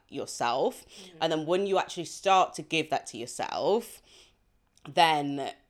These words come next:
Speaker 1: you will realise how much other people,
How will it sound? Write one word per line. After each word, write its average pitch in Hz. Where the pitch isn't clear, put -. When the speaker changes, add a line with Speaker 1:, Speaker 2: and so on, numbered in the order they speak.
Speaker 1:
you 160
will 156
realise 143
how 147
much 143
other 143
people, 143